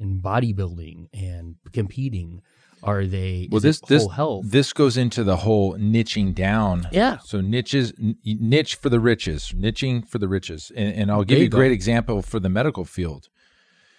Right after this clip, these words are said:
Speaker 2: If you look at who gets paid the most in the medical field.
Speaker 1: I love that, that
Speaker 2: Yeah.
Speaker 1: analogy.
Speaker 2: You look at the general practitioner
Speaker 1: Yep.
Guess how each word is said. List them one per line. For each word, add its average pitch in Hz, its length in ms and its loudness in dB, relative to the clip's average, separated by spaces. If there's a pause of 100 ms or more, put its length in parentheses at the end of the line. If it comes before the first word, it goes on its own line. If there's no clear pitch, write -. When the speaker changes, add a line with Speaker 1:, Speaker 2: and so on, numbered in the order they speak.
(220)
Speaker 2:
If 127 220 0
you 202 180 2
look 147 360 6
at 95 160 2
who 147 200 2
gets 123 200 0
paid 107 280 -2
the 92 60 -2
most 92 360 -2
in 92 80 -8
the 87 80 -2
medical 87 340 -2
field. 87 280 -6
Speaker 1:
I 127 40 -4
love 117 340 2
that, 92 160 -6
that 90 160 -12
Speaker 2:
Yeah. 92 200 0
Speaker 1:
analogy. 95 460 -6 (320)
Speaker 2:
You 117 180 4
look 131 220 6
at 110 80 -2
the 95 80 0
general 107 420 2
practitioner 117 920 -2
Speaker 1:
Yep. 180 140 -6